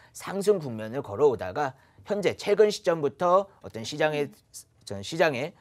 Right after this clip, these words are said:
평균 가격이 으-, 기울기가 음의 값을 가지면서 다소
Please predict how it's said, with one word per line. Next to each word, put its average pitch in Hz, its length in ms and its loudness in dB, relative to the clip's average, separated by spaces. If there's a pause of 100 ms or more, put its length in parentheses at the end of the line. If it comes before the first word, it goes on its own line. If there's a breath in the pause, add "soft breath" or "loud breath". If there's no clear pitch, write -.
(120)
평균 185 340 0
가격이 113 520 -6 (240 soft breath)
으-, 101 80 -12 (100)
기울기가 131 540 -2
음의 156 240 -2
값을 143 320 0
가지면서 113 640 -4 (160 loud breath)
다소 120 320 -6